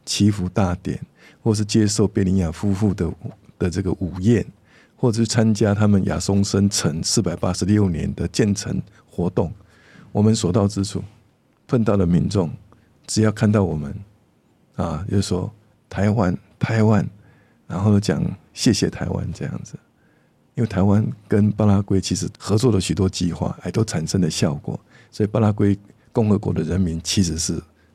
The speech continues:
对我们是很欢迎的。那一场晚会当中，就是亚松森城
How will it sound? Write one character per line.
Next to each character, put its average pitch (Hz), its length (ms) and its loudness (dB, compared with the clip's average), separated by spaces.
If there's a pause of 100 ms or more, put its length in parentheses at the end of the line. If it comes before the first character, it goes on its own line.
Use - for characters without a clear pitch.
对 120 120 2
我 95 40 2
们 87 80 -6
是 95 100 -2
很 85 160 -4
欢 85 200 -2
迎 - 80 -8 (100)
的。 - 80 -12 (380)
那 151 100 4
一 143 60 4
场 117 160 2
晚 85 180 0
会 101 160 2
当 90 240 0
中， 90 220 -2
就 113 100 2
是 117 120 4
亚 92 120 0
松 110 180 0
森 107 220 0
城 80 260 -6